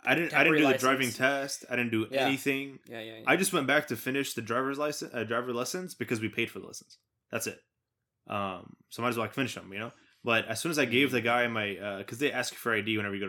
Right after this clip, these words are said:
Speaker 1: to driver lessons. They're like, "Let me see your I D." I give him my I D, and it says, like, driver's license, driver's license. They're like, they were, lo-, I saw their face, like, they looked a little confused,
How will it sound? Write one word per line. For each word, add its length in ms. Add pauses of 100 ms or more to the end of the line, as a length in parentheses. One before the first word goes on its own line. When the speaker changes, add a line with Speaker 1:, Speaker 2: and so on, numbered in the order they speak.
Speaker 1:
to 60
driver 280
lessons. 200
They're 140
like, 200 (500)
"Let 80
me 60
see 140
your 80
I 20
D." 160
I 120
give 200
him 60
my 160
I 100
D, 380 (400)
and 100
it 120
says, 340
like, 160
driver's 380
license, 440
driver's 300
license. 400
They're 160
like, 400 (1120)
they 60
were, 140
lo-, 200
I 180
saw 320
their 120
face, 220
like, 80
they 100
looked 260
a 40
little 140
confused, 580